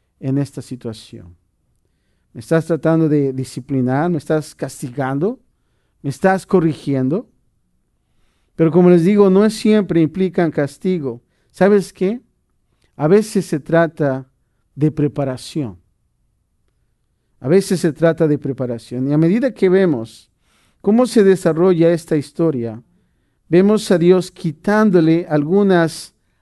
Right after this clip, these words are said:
asperezas a David mientras lo prepara para el llamado en su vida. Y creo que es bueno de poder nosotros entender. Nosotros tenemos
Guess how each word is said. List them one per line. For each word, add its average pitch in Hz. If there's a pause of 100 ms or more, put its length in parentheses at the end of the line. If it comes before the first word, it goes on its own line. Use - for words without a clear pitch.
asperezas 175
a 143
David 135 (680)
mientras 151
lo 139
prepara 175 (420)
para 131
el 127
llamado 151
en 143
su 135
vida. 107
Y 143
creo 214
que 226
es 185
bueno 202
de 175
poder 160
nosotros 160
entender. 113 (1500)
Nosotros 196
tenemos 175